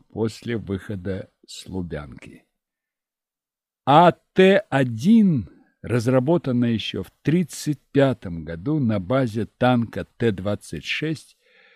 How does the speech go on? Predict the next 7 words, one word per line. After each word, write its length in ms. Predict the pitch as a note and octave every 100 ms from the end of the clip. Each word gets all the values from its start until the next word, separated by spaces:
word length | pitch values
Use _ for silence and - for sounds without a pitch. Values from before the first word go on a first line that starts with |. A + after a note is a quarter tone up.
| _ _ _
была 360 | F#2 A#2 E3+ F#3
вооружена 840 | F3+ E3 E3 C3 D#3 F3+ F#3+ E3+ _ _ _ _ _ _
семидесятишестимиллиметровым 2500 | - - E3 G3 E3+ F3 E3 D#3+ C#3 B2+ C#3+ C3 - - G3+ F3+ E3 D#3+ D3 C3+ - C3+ F3 E3+ E3 D#3
орудием 720 | D3 D3+ D3+ C3+ D#3 D3+ C#3 -
П 360 | C3 C3 D3
С 180 | - - -
три 440 | C#3+ D3 E3+ D#3+